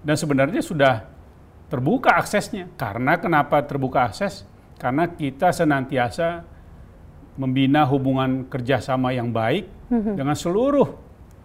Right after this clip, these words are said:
Speaker 1: negara mitra kerja kita. Sehingga kita tidak ada soal untuk akses vaksin.
Speaker 2: Oke.
Speaker 1: Jadi biaya tidak soal, akses vaksin tidak soal,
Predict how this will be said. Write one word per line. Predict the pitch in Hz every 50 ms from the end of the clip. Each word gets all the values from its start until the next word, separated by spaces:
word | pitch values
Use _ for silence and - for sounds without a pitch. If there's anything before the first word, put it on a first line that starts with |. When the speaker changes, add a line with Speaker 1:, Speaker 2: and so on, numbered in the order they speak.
| - - - - - -
Speaker 1:
negara | - 143 127 139 143 135 139 147 156 156 160 151
mitra | 139 131 127 - - 131 127 127 127 120 -
kerja | 135 123 107 117 127 113
kita. | - 123 - - 98 - - - - - - - - - - - -
Sehingga | - 143 131 151 151 139
kita | 156 147 165 147
tidak | 139 135 127 131 123 117 120
ada | 127
soal | - - 196 208 202 180 156 139 135 127
untuk | 127 - 120
akses | 117 - - 139 - -
vaksin. | - 120 - - 135 113 107 110 - - 247 233
Speaker 2:
Oke. | - - - - - -
Speaker 1:
Jadi | - 131 131 151 143
biaya | 127 135 131 131 131 139 139 139
tidak | 143 139 123 123 117
soal, | - 131 131 160 196 233 247 254 - - - - - - - -
akses | 135 - 151 139 - -
vaksin | 139 127 - - 143
tidak | 123 143 123 127 120
soal, | - 139 127 143 175 202 220